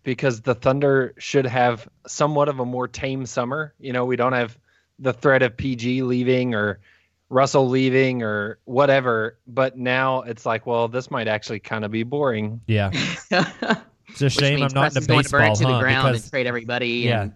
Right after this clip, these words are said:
Speaker 3: get some, like, Bradley Beal and,
Speaker 2: The only
Speaker 3: you know,
Speaker 2: thing we
Speaker 3: it's gonna be
Speaker 2: have to,
Speaker 3: crazy.
Speaker 2: to watch during the summer is baseball, and no offense to any listeners out there, but I can't do baseball, man.
Speaker 3: Me either. I've never been able to.
Speaker 2: I cannot
Speaker 1: I like
Speaker 2: do
Speaker 1: it in person,
Speaker 2: baseball.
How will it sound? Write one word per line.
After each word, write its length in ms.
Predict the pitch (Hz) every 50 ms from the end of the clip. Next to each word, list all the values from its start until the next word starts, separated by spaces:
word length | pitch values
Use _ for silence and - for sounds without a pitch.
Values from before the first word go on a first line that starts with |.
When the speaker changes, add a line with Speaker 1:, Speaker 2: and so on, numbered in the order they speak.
| -
Speaker 3:
get 160 | 120 131 123
some, 200 | 131 113 127 117 117
like, 180 | 123 120 117 104
Bradley 300 | 135 127 123 117 117 110
Beal 460 | 104 113 110 107 107 110 107 107 107
and, 300 | 98 90 92 92 107 - -
Speaker 2:
The 200 | 147 147 147 147
only 180 | 147 151 151
Speaker 3:
you 20 | 131
know, 60 | 104
Speaker 2:
thing 120 | - 160 156
we 100 | 151 147
Speaker 3:
it's 60 | 135
gonna 100 | 147 139 143 143
be 120 | - 131
Speaker 2:
have 60 | 135 131 123 120 120
to, 60 | -
Speaker 3:
crazy. 120 | - - -
Speaker 2:
to 120 | - 147
watch 300 | 131 117 120 131 135 -
during 220 | - 151 143 139 127
the 60 | 117
summer 300 | - - 143 139 131 120
is 100 | 110 98
baseball, 640 | 101 98 117 127 127 - - - 101 92 92 95
and 220 | 95 95 92 92 90 _ _ _ _ _ _ _ _ _ _
no 160 | - 123 127 139
offense 320 | 131 - 147 147 143 -
to 80 | - 139
any 160 | 135 135 131
listeners 380 | 120 131 139 - - 120 110 101
out 160 | 110 101 95
there, 100 | - 101
but 100 | 101 104
I 80 | 113 123
can't 240 | - - 165 135 -
do 120 | 123 131
baseball, 460 | 123 107 107 110 104 - - 92 85 87
man. 300 | 92 95 95 92 - - - - _ _ _ -
Speaker 3:
Me 160 | - 123 120
either. 280 | 117 117 107 110 110 107 -
I've 120 | 131 135
never 200 | 131 131 127 120
been 160 | 110 110 113
able 200 | 110 110 104 104 -
to. 260 | - 104 101 95 - - -
Speaker 2:
I 160 | 113 120 123
cannot 460 | - - 131 120 110 104 110 120 127
Speaker 1:
I 20 |
like 180 | 202 208 214 117
Speaker 2:
do 60 | 123 123 123 123
Speaker 1:
it 20 |
in 40 | 123
person, 400 | 120 - 151 147 147 143 - -
Speaker 2:
baseball. 260 | 85 87 170 - 90